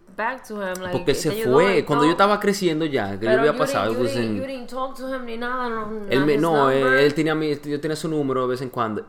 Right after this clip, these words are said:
Speaker 2: pero me daba vergüenza. I don't know why, me daba, y yo lo vi, "Kile, ¿cómo tú estás?
Speaker 1: That sucks.
Speaker 2: Háblame." Y yo quería seguir hablando con él, pero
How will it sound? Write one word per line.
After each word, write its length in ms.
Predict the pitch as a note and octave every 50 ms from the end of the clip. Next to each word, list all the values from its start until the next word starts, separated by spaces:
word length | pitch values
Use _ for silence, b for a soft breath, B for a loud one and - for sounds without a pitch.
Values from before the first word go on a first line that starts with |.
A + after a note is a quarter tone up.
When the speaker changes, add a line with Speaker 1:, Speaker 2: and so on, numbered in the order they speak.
| -
Speaker 2:
pero 280 | - B2 B2 A#2+ A#2 A#2 - - A#2
me 120 | A2+ A2+ A2
daba 240 | A2 G#2+ A#2 B2+
vergüenza. 800 | C3 C3+ C3 A#2+ A2 G#2+ A#2+ A#2+ C#3 E3 E3+ D#3 - - A2+ F#2+ -
I 120 | - A2+ A#2+
don't 160 | B2+ B2+ C3
know 180 | C3 C3+ C3 A#2 G#2
why, 380 | G#2 G#2+ A2 A#2 C3 C#3 C3+ A2+
me 160 | G#2+ G#2+ G2+
daba, 180 | F#2+ G2 G#2+ F2
y 60 | A2+
yo 140 | G2+ B2+ C3+
lo 100 | C#3 C3
vi, 140 | D3 D#3+ D3
"Kile, 260 | - - A#3+ A#3+ A3
¿cómo 180 | G#3 A3 A3+ A3+
tú 80 | A3+
estás? 240 | A3+ A3+ B3 A#3+ A3+ F#3
Speaker 1:
That 60 | -
sucks. 240 | - - - F3 F3+
Speaker 2:
Háblame." 360 | G#3+ A#3 A3+ G#3+ G#3+ G3+ G3 B B B B B
Y 100 | C3 B2+
yo 120 | C3 C#3
quería 160 | C#3 D#3+ E3
seguir 180 | D#3+ - D3+ D3+ C#3+
hablando 260 | D3+ D3 C#3+ C#3+ C#3
con 160 | B2+ A#2 B2
él, 160 | C#3+ D3 C3 -
pero 300 | - A2 G2+ G2 F#2 b